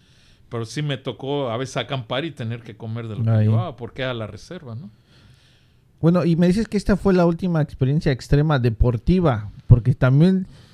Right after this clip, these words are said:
Speaker 2: lo último que viviste estuvo también bastante fuerte, lo de que me venías platicando, de que estuviste un poco mal de salud y
Speaker 1: <laughs> No, me
Speaker 2: puta.
Speaker 1: mis hijas ya habían ido a ver, a incinerar, para incinerarme, ya,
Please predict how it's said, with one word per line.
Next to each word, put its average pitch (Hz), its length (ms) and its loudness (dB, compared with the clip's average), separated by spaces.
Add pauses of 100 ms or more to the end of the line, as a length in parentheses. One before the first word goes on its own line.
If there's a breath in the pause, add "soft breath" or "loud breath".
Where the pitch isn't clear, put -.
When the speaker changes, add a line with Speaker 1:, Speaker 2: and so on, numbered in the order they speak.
(180 soft breath)
Speaker 2:
lo 143 100 6
último 185 340 6
que 160 100 4
viviste 151 360 6
estuvo 170 280 4
también 135 240 6
bastante 120 420 4
fuerte, 139 320 2
lo 110 180 4
de 110 140 4
que 117 120 -2
me 113 160 4
venías 123 260 4
platicando, 120 500 0
de 120 80 2
que - 80 -4
estuviste 120 320 0
un 117 60 2
poco 117 260 4
mal 117 240 2
de 107 80 0
salud 117 380 2
y 135 180 4
Speaker 1:
<laughs> 622 680 2
No, 165 240 -2
me 143 160 4
Speaker 2:
puta. 135 340 0 (460 soft breath)
Speaker 1:
mis 131 320 -8
hijas 185 240 2
ya 180 100 6
habían 175 260 2
ido 175 240 -2
a 135 80 0
ver, 139 320 -6
a 117 140 -6
incinerar, 117 480 -8
para 117 160 -12
incinerarme, 117 720 -12
ya, 123 360 -12